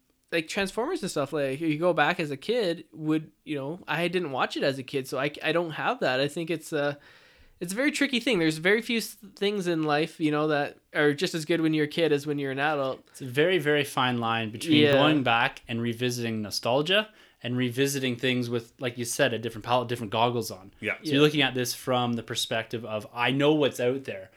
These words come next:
Speaker 2: So even
Speaker 1: Mm-hmm.
Speaker 2: going back to some of the early two thousands, late nineties films, if they weren't primarily dominated by practical effects,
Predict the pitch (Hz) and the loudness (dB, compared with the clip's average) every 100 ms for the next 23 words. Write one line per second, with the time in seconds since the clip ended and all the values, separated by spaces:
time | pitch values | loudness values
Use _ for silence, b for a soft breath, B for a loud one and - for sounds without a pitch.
0 | b 160 156 247 254 185 135 139 143 - | b -2 0 2 2 2 0 0 -4 -2
1 | 131 127 131 131 127 123 120 123 127 123 | 0 0 -2 -2 -4 -6 -6 0 0 0
2 | 117 107 120 120 110 135 135 104 - - | -4 -2 -2 -2 -2 -2 -2 -4 -4 0
3 | 185 107 98 B B B - - 147 170 | 0 0 -8 B B B -6 0 0 0
4 | 220 - - 139 143 165 170 123 120 127 | -4 -8 -2 0 0 0 -2 -2 -2 -2
5 | 127 120 113 104 - 120 117 - 110 - | -2 -4 -6 -6 -6 -8 -8 -8 -8 -6
6 | 113 160 | -4 -4